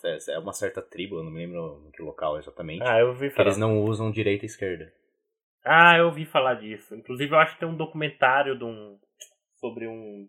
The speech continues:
Speaker 2: também um, um estudioso da área aí da, de linguagem, que ele faz uma tribo indígena, se não me engano, se não me engano, lá na Amazônia. Eu vou colocar o link nas referências.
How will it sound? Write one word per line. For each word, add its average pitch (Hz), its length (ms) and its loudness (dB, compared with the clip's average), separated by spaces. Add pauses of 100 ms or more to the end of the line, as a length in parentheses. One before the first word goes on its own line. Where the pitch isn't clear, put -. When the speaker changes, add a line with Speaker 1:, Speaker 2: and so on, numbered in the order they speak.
Speaker 2:
também 104 300 -10
um, 95 360 -14 (760)
um 101 40 -20
estudioso 104 580 -6
da 98 240 0
área 101 180 0
aí 101 80 -6
da, 98 240 -4 (340)
de 104 80 -18
linguagem, 110 680 -2 (220)
que 135 80 -4
ele 120 140 -2
faz 120 340 2
uma 127 400 -4
tribo 127 440 -8
indígena, 117 680 -8 (420)
se 101 60 -18
não 101 80 -12
me 107 60 -10
engano, 110 420 -10
se - 60 -16
não 113 60 -10
me 110 60 -14
engano, 110 200 -8
lá 113 120 -6
na 127 80 -4
Amazônia. 110 640 -6 (260)
Eu 110 60 -14
vou 110 100 -12
colocar 120 320 -6
o 107 40 -4
link 104 240 -20
nas 107 200 -16
referências. 101 580 -14